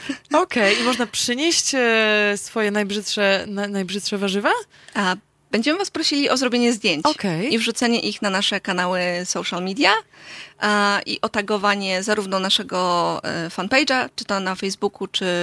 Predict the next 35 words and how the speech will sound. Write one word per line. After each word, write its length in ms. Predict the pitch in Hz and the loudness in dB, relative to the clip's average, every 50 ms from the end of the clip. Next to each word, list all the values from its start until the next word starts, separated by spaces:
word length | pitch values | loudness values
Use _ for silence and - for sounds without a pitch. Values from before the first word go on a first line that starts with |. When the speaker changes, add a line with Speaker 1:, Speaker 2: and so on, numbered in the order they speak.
| 170 165 - | -2 -4 -4
Speaker 1:
czy 200 | - - 175 170 170 | -4 -4 -2 -2 0
na 220 | 175 165 160 151 | 0 0 -2 -2
Instagramie, 600 | - - 185 - - 208 220 277 262 269 262 240 247 - - - - - - - _ | -2 -4 -6 -4 -4 -2 2 2 4 4 4 2 0 -6 -14 -14 -12 -12 -14 -14 _
i 160 | - 233 240 | -4 -4 -4
też 400 | - - 214 208 208 214 - - - | 0 2 2 4 4 4 2 -2 0
dodanie 340 | 208 208 180 202 196 202 208 | -2 -2 -2 -2 -2 -2 -4
hashtagu 680 | - - 208 - - 202 196 196 190 190 190 185 - - - | -4 0 0 0 2 2 0 0 2 0 0 0 0 -4 -6
Miss 380 | 196 190 196 196 - - - - _ | -4 -4 -2 -2 -4 -6 -8 -10 _
Wege 320 | - 165 180 170 170 - - - - _ _ _ _ | -2 2 2 4 4 4 0 0 -2 _ _ _ _
Speaker 2:
Mhm. 540 | 214 220 220 214 214 208 196 196 226 285 320 311 - - - - | -2 0 0 2 2 2 2 0 0 -2 -6 -8 -10 -18 -8 -4
Speaker 1:
i 120 | 226 214 | -4 -4
Too 140 | - - 226 | -2 -2 0
Good 220 | 196 226 214 - | 0 0 0 0
To 140 | - - 214 | -2 -2 0
Go. 280 | 190 202 180 160 151 - _ | 2 2 2 2 0 -4 _
Także 520 | - 175 185 - - 196 185 175 180 190 208 - _ _ _ - | -4 -4 -2 0 2 2 2 2 0 -4 -8 -12 _ _ _ -10
zachęcam 460 | 202 214 233 247 247 247 269 254 226 247 | -2 0 2 4 4 4 4 2 0 2
każdego 460 | 226 226 240 240 233 220 - 220 214 | 0 0 2 2 0 0 0 -2 -2
do 200 | 196 202 196 202 | 0 -2 -2 -2
śledzenia 500 | - - 208 190 196 202 196 196 190 190 | -2 -4 -4 -4 -4 -4 -2 0 -2 -2
jutro 260 | 185 185 - - 185 | -2 -4 -6 -6 -4
naszego 300 | 180 190 - 196 - 175 | -4 -2 -4 -4 -6 -6
fanpage'a. 560 | - 165 180 - - 214 233 240 269 262 262 | -6 -6 -4 0 2 0 2 4 2 2 2
Tam 160 | - 208 202 | 0 -2 -6
wrzucimy 380 | 196 196 190 - - 208 190 180 | -6 -6 -6 -6 -4 -4 -4 -4
posta 460 | - - 202 202 - - 202 185 190 | 0 0 0 0 2 0 0 0 0
z 60 | 220 | 0
dokładnymi 560 | - 185 - - 185 175 - 196 190 190 180 170 | -4 -6 -2 -2 -2 -2 0 -4 -2 -4 -4 -6
wytycznymi, 680 | - - - 185 - - - 208 190 185 180 175 190 - - - - - - - - - - | -8 -8 -8 -6 -6 -4 -2 -2 -2 -2 -2 -4 -6 -8 -10 -12 -10 -10 -10 -10 -12 -8 -4
em, 420 | - 180 180 175 175 170 170 - - - | -2 0 0 0 0 -2 -4 -6 -6 -4
jak 260 | 202 214 214 202 202 - - - - - - _ _ | 4 6 6 6 6 2 -12 -20 -20 -20 -20 _ _
przyłączyć 440 | - - 220 208 214 240 233 214 - | -2 2 4 4 4 2 0 -4 -6
się 100 | - 220 | -4 -2
do 120 | 233 226 | -2 -4
konkursu. 640 | - - 233 240 - 240 240 254 - - 302 294 311 | -2 -4 -6 -4 0 -2 0 0 0 0 0 0 0